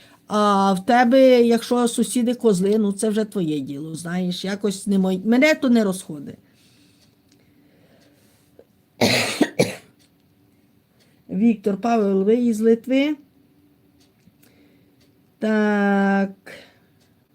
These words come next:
Так, добре, я доре-, долистала донизу.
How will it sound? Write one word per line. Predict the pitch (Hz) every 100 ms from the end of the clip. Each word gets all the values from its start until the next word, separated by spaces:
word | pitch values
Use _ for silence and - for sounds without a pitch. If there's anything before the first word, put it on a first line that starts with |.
| _ _ _ _ _ _ _ _ _ _ _ _ _ _ _ _ _ _ _ _ _ _ _ _ _ _ _ -
Так, | - -
добре, | 160 170 147 165
я | 196 202
доре-, | 185 185 175 190
долистала | 190 226 214 208 220 208 190
донизу. | 180 185 220 269 214 175